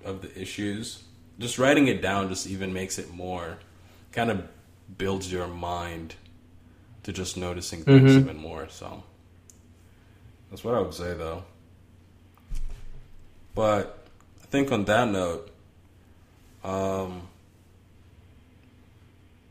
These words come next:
Speaker 1: we can wish the listeners a pretty good week. And,
Speaker 2: Yeah.
Speaker 1: um,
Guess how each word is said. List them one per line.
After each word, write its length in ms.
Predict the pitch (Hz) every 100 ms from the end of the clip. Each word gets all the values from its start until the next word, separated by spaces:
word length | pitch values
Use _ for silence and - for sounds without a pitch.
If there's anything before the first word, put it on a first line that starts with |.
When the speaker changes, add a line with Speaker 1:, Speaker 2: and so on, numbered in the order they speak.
| - - -
Speaker 1:
we 120 | 104 101
can 320 | 110 101 98
wish 480 | 104 98 - - - - - -
the 460 | 98 95 92 85 87 - - - - - -
listeners 500 | 98 98 104 101 95
a 60 | 95
pretty 280 | - 98 90
good 280 | 98 90
week. 380 | 92 95 123 - - - - - - - - - -
And, 140 | 123
Speaker 2:
Yeah. 180 | 120 117 95 92 90
Speaker 1:
um, 160 | 90